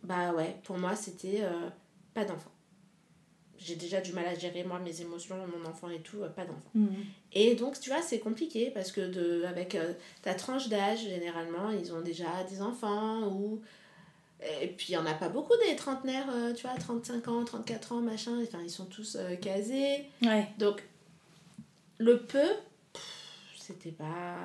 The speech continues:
Speaker 1: c'était pas waouh.
Speaker 2: Mhm.
Speaker 1: Et puis, j'ai arrêté. Donc, j'ai dit, j'étais en on-off. Et puis, bah, j'ai fait une thérapie,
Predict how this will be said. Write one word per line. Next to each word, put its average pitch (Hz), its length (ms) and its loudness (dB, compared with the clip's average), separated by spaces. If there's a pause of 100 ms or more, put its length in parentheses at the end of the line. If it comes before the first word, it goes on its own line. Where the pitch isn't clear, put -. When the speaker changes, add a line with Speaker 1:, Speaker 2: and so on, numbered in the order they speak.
(180)
Speaker 1:
c'était 180 220 -12
pas 185 180 -6
waouh. 226 280 -2 (320)
Speaker 2:
Mhm. 185 200 -6 (1120)
Speaker 1:
Et 214 80 -4
puis, 294 180 -8
j'ai 302 60 0
arrêté. 196 640 0 (1040)
Donc, 202 140 0
j'ai 208 140 -2
dit, 208 140 -2
j'étais 220 240 2
en 180 240 -4
on-off. 190 760 -4 (1000)
Et 208 100 -2
puis, 196 260 -8
bah, 180 240 0
j'ai 185 140 -4
fait 196 140 -4
une 190 100 -6
thérapie, 180 480 -6